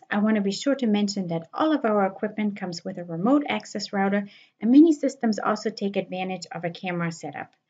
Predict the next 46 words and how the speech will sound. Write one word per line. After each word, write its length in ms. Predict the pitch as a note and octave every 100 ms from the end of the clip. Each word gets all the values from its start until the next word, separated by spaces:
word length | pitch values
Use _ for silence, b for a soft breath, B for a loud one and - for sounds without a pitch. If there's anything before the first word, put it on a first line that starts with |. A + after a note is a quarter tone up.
| b b b
so 140 | G3+
we 100 | G#3
can 160 | G3+ F#3
effectively 580 | E3+ D#4+ E4 D#4 C#4
support 560 | C4 - G#3 - A3 A3
you 80 | G#3+
from 240 | - F#3+ -
anywhere 440 | C#4+ C4+ A3+ G#3+
without 380 | F3+ E3+ D#3+ E3+ -
any 240 | C4+ C4
delays 400 | G3+ G3 G3 F3+
in 100 | F3
travel 480 | E3+ E3 E3 E3 E3 -
time 220 | D#3 D#3+ b b b -
and 80 | G3
make 160 | F3
sure 180 | - F3
your 320 | E3+ G#3+ C#4
equipment 500 | C#4 C#4 C4 B3 B3
is 120 | - -
producing 540 | E3+ E3 E3 - F3+
as 140 | F#3 A3
it 120 | G#3
should 280 | - E3+ E3
be. 120 | _ _ _ _ _ _ _ - - _ _ _ _ _
With 220 | C4 B3+
this, 200 | E4+ F#4 -
I 80 | A3+
want 220 | G#3+ G3+
to 100 | G3+
wrap 260 | G3+ G3+ G3+
it 80 |
up, 240 | A3+ D4 - -
and 100 | A3+
I 60 | G#3+
hope 260 | G3+ A3
I 80 | G3
leave 220 | G3 G3+
you 100 | G3
with 180 | F3+ F3+
a 60 | G3
good 220 | D4 D4+
understanding 720 | C4 A#3+ - F#3+ F#3+ G3 G3
of 180 | G3+ -
Pearson's 500 | - B3 - G3+ G3+
pick, 240 | - D#4